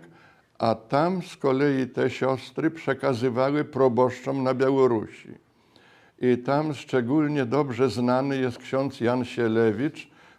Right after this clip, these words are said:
proboszcz i dziekan dekanatu worniańskiego, do którego ksiądz Sopoćko podsyłał i ksiądz Chruściel, który był wikariuszem,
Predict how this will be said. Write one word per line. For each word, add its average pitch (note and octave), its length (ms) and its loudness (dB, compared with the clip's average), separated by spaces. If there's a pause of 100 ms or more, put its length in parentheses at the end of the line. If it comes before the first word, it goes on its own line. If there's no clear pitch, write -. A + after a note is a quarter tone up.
proboszcz C3+ 640 0
i A2+ 100 0
dziekan C3 460 0
dekanatu B2 880 0
worniańskiego, A#2 1500 0 (840)
do B2 180 0
którego C#3 480 2
ksiądz C3 360 -4
Sopoćko B2+ 640 0
podsyłał A#2+ 720 0
i C3 160 -4
ksiądz C#3 380 -4
Chruściel, C3+ 600 2
który B2 320 2
był C3 240 2
wikariuszem, A#2+ 1000 0